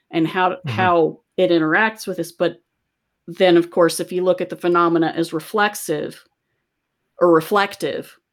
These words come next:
Speaker 1: then it's gonna reflect back. Um, but I do like the idea of it being sort of co-creative, um, because if I look back at my own experiences in childhood before I really had any way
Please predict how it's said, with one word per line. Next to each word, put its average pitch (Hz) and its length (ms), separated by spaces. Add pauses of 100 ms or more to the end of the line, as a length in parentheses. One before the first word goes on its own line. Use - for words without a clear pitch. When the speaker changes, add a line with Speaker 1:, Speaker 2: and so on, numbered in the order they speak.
(200)
Speaker 1:
then 190 280
it's 170 140
gonna 175 220
reflect 156 540
back. 156 580 (640)
Um, 185 180
but 208 100
I 247 80
do 330 160
like 277 180
the 214 120
idea 180 340
of 160 80
it - 140
being 170 220
sort 160 260
of 160 120
co-creative, 156 920 (520)
um, 165 280
because 190 420
if 202 140
I 196 100
look 254 280
back 220 240
at - 120
my 180 140
own 190 460 (460)
experiences 185 1080 (100)
in 165 180
childhood 226 720
before 185 640 (560)
I - 40
really 208 420
had 180 500
any 185 260
way 175 360